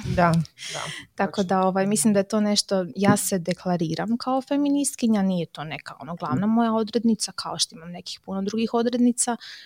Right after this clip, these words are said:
Speaker 2: ali mislim da svi ljudi trebaju imati ista prava ili možda bolje rečeno da im se ta prava koja već nekako imamo rođenjem,
Speaker 1: Mhm.
Speaker 2: da nam se ne oduzimaju tijekom života. Mislim da nitko nema pravo nikome oduzeti nešto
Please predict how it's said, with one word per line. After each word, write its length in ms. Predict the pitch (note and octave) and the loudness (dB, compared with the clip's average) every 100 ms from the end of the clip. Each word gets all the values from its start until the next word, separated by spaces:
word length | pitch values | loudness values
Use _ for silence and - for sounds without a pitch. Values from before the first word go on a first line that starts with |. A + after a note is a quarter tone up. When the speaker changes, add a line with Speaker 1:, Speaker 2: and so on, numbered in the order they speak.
| - - _ _ | -20 -20 _ _
Speaker 2:
ali 340 | G#3+ G#3+ A3 | 0 2 4
mislim 280 | A3 A3+ A#3 | 4 4 4
da 80 | G#3+ | 2
svi 320 | - - A#3 | 0 2 2
ljudi 460 | G#3 G3+ G3+ A3 A#3 | 4 2 2 2 0
trebaju 380 | - G#3 F#3+ G3+ | 0 -2 2 0
imati 260 | G#3 G3 | 0 -2
ista 200 | G3 - | -4 -4
prava 540 | F#3 - F3 G3+ B3+ C4+ | -6 -4 -2 -2 0 0
ili 180 | B3 A3+ | 0 2
možda 280 | A3+ A3+ | 2 2
bolje 220 | A3 A3+ A3 | 2 2 0
rečeno 380 | G#3 A3 A3 | 2 0 2
da 120 | G3+ G3+ | 0 0
im 100 | G3 | 0
se 320 | - G3+ G3 - G3+ | 0 0 0 -4 -10
ta 140 | G3+ | -8
prava 380 | - G3+ F#3+ G#3 | -6 -2 0 -2
koja 200 | - G#3+ | 0 -2
već 320 | G#3 - - - | 0 0 -2 0
nekako 360 | B3 B3+ - - | -2 -2 -2 2
imamo 340 | C#4+ F#3+ E3+ | 4 4 2
rođenjem, 500 | F3+ F3+ G#3 A#3 A#3+ | -2 -2 -2 2 2
Speaker 1:
Mhm. 100 | A3+ | 4
Speaker 2:
da 180 | E3+ E3+ | 4 4
nam 140 | A3 A3 | 2 2
se 140 | A3+ | 2
ne 120 | A3 | 2
oduzimaju 680 | G#3 G3+ G3 F#3+ F3 F3+ F#3 - _ - | 2 2 2 0 -4 -6 -8 -10 _ -8
tijekom 280 | F3+ F3+ F3+ | -8 -4 -2
života. 640 | F#3 F3+ F#3 G#3+ C#4 C4+ - - - - - | -2 0 -2 -2 -2 -2 -6 -20 -20 -14 -4
Mislim 240 | G#3+ A3 | 0 4
da 80 | G#3+ | 6
nitko 320 | A3 G#3+ G3+ | 4 4 2
nema 240 | F#3+ F3+ | 2 2
pravo 460 | D#3+ - F3 F3 F3+ | 0 0 2 2 2
nikome 500 | F#3 F3 E3+ D#3+ D#3+ - | 0 -2 -8 -10 -6 -2
oduzeti 640 | E3+ F3 E3+ F3+ F3+ B3+ | -2 0 -2 -2 -2 2
nešto 580 | C4 C4+ C4 - D4+ | 4 4 2 0 0